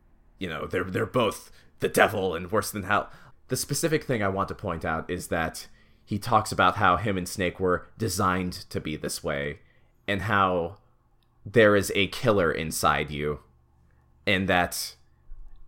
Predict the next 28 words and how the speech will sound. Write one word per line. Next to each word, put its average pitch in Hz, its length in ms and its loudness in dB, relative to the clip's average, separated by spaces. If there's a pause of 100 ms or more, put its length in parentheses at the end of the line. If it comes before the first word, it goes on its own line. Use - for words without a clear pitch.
(240)
uh, 113 200 4
this 98 320 2
is 139 100 2
actually 139 320 6
kind 104 280 0
of 98 60 -2
a 95 80 2
callback 98 500 0
to 95 80 -6
something 90 560 -2 (400)
Psycho 101 300 4
Mantis 90 420 -2
says, 113 400 2
where 90 280 2 (480)
he, 107 240 -2
he 104 140 -2
talks - 360 4
about 98 220 4
how, 101 180 4
like, 90 320 0 (340)
Snake 104 380 2
is 95 160 -2
actually 90 460 2
much 85 280 -2
worse 95 280 0
than 101 160 0
him, 107 300 -2 (260)
and 104 140 -2